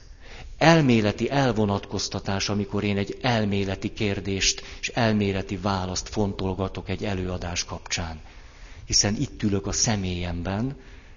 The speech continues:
és ezt legföljebb az elvonatkoztatás által tudom megtenni. Egyébként meg érintve vagyok. Legföljebb egy ilyen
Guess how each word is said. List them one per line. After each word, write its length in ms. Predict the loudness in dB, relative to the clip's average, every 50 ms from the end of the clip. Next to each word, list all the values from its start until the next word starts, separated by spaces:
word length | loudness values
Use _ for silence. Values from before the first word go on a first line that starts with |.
| -20 -20 -18 -18 -16 -6 -2
és 260 | 0 0 0 0 -2
ezt 240 | -2 -2 -2 0 2
legföljebb 580 | 2 2 2 2 2 2 4 4 4 2 2
az 180 | 0 -2 0 0
elvonatkoztatás 1080 | 0 0 0 0 0 0 0 0 -2 -4 -4 -6 -4 -4 -6 -6 -4 -4 -2 -2 -2
által 460 | -2 0 0 0 0 -2 -2 -2 -2 -2
tudom 300 | -2 -2 -2 -2 -2 -2
megtenni. 720 | -2 -2 -4 -6 -6 -6 -6 -6 -4 -4 -6 -6 -8 -10 -14 -18 -18 -18 -16 -4 2
Egyébként 580 | 4 4 6 6 4 4 4 2 0 2 2 2
meg 140 | 0 0 0 0
érintve 560 | 2 2 2 2 2 0 0 0 -2 -4 -4
vagyok. 520 | -2 -2 -4 -4 -6 -8 -8 -8 -8 -6 -6 -8 -8 -12 -18 -18 -18 -18 -18 -16 -12 -10 -8 -6 -2 4
Legföljebb 720 | 8 8 8 8 6 4 4 6 6 6 6 4 4 0 0
egy 260 | 0 0 0 0 2
ilyen 280 | 2 2 4 2 0